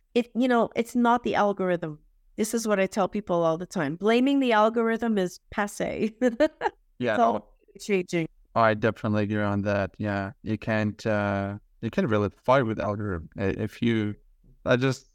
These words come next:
Speaker 2: I'm, I'm gonna say the way it is. If you're bad with content creation, it's not gonna matter how good the algorithm is, because
Speaker 1: You know,
Speaker 2: people
Speaker 1: it, it begins with your thinking. And look, I was, I, I'm guilty of it.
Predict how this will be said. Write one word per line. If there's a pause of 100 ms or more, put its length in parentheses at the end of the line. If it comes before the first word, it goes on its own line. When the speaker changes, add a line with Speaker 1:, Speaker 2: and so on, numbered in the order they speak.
Speaker 2:
I'm,
I'm
gonna
say
the
way
it
is.
If
you're
bad
with (280)
content (120)
creation, (200)
it's
not
gonna
matter
how
good
the
algorithm
is, (140)
because
Speaker 1:
You
know,
Speaker 2:
people
Speaker 1:
it, (140)
it
begins
with
your
thinking.
And
look, (200)
I
was, (320)
I,
I'm
guilty
of
it.